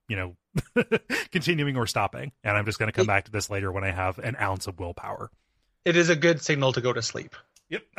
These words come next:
Speaker 1: <laughs>
Speaker 2: For sure. And, like, in portable, like, it made the thing when I was younger, like, I probably would have enjoyed a portable version of this.
Speaker 1: Mm-hmm.
Speaker 2: I bought all the G B A entries of the Final Fantasy Advance, like, things like Day and Date. Like, I was so excited for those to come out.
Speaker 1: Yeah.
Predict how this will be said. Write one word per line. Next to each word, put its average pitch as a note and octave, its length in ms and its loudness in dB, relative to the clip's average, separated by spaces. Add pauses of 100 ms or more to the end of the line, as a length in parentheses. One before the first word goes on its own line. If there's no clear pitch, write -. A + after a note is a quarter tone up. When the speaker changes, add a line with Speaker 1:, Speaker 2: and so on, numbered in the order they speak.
Speaker 1:
<laughs> - 240 -16
Speaker 2:
For C3+ 160 6
sure. C3 200 8
And, E3+ 240 6
like, E3+ 400 4
in F#3 240 2
portable, G3 380 4
like, C#3 240 0 (320)
it F3+ 140 4
made A3+ 180 0
the G#3+ 140 4
thing F#3 240 0
when D#3 100 6
I D3 60 8
was C#3 160 2
younger, C#3+ 320 6
like, C3+ 140 8
I C3 60 6
probably C#3+ 220 4
would C3 80 2
have B2+ 80 -2
enjoyed B2+ 320 2
a C3+ 60 2
portable D#3 320 4
version D#3 240 6
of E3 100 4
this. F3 240 4
Speaker 1:
Mm-hmm. C#3+ 240 0 (1000)
Speaker 2:
I D#3 120 6
bought D#3 180 8
all D3+ 80 8
the C#3 100 -2
G C#3 180 -4
B B2+ 100 -4
A C3 200 0
entries D#3 520 0 (640)
of C#3 100 4
the C#3 160 6
Final C#3 200 6
Fantasy C#3 260 2
Advance, B2+ 360 2
like, C3+ 140 4
things D#3 160 4
like B2+ 160 4
Day C3+ 140 6
and B2 100 4
Date. B2 240 4 (220)
Like, B2+ 120 4
I C3 40 8
was B2+ 120 6
so C3+ 140 6
excited B2 360 2
for C3 100 2
those B2+ 220 4
to A2+ 60 -4
come B2+ 140 2
out. G#3 320 2
Speaker 1:
Yeah. A#2 200 -4